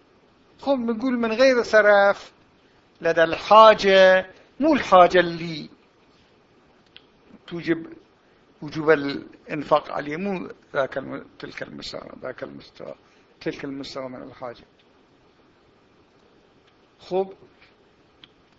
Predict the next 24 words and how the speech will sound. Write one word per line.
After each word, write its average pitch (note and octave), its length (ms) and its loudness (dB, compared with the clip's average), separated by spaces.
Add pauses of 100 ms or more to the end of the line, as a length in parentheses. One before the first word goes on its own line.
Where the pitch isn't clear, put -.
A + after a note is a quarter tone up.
(120)
وبنكتة F#3 1300 0
أنه G3 440 -4
خو G#3 160 0
هذا A#3+ 460 6
أبوه، D4+ 520 -2 (800)
ذاك A#3+ 340 6 (100)
إلى B3 380 4
المال، G#3+ 680 0 (640)
آه، F3+ 560 -8 (160)
أنت G#3 220 -8
ومالك G3 500 -4
لأبيك. F3 480 -4
خو - 200 -4
إذا G3 280 4
هيك، C#4 480 -2 (480)
خو G#3+ 160 -2
الجد G3+ 540 4
أيضًا، B3+ 400 4 (1200)
آه، - 220 -20
مال A#3+ 500 0
هذا B3+ 260 2
الابن C4 760 2
مال A#3+ 220 4
الأبو، A#3 420 -2